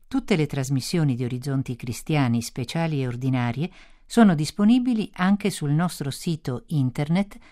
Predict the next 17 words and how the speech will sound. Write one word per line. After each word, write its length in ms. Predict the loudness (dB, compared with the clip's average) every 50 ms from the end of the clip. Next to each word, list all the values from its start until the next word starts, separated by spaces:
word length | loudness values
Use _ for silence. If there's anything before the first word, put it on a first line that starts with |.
| -20 _ _
w 140 | -2 4 6 6
w 220 | 6 6 4 2 0 0
w 340 | 0 0 0 0 0 -2 -6
punto 540 | -6 -2 0 2 2 0 0 -2 -4 -6 -4 -4
radiovaticana 1080 | -2 0 0 0 0 -2 -4 -4 -6 -6 -8 -8 -2 0 0 2 2 0 -2 -4 -6 -8
punto 640 | -8 -2 0 0 0 0 -2 -4 -6 -6 -6 -8 _ _ -4
org 460 | -2 -2 -2 -2 -4 -4 -4 -4 -4 -4 -8 _ _ -20
slash 680 | -10 -2 0 2 4 4 4 2 0 -6 -10 -10 -12 -14 -16 -12
orizzonti. 760 | 0 2 2 4 4 0 -2 -4 -6 -6 -6 -10 -12 -14 -16 -20 -20 _ -20 -20 -16 _
Ricordiamo 560 | 0 0 2 4 2 4 4 4 4 4 4
inoltre 600 | 4 4 2 2 0 -4 -4 -2 -2 -2 -2 -6
che 240 | -6 -2 -2 -2 0
per 180 | -2 -4 -6 -2
partecipare 800 | -4 -4 -4 -2 -4 -4 -4 -4 -4 -2 0 0 2 2 0 -2
alla 140 | -2 -4
Santa 340 | -6 -4 -4 -4 -4 -2 0
Messa 420 | 0 0 0 0 -4 -8 -10 -10